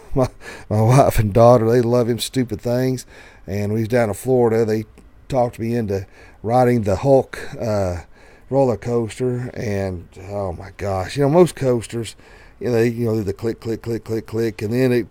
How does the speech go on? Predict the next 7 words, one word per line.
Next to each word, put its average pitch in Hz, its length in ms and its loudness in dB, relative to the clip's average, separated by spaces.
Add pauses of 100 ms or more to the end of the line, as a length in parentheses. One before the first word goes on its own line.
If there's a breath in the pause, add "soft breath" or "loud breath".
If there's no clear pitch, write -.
takes 117 320 -2
off. 143 380 2 (400 soft breath)
No, 214 300 4
no, 180 200 2
not 170 260 2
this 160 280 2
one. 87 200 -10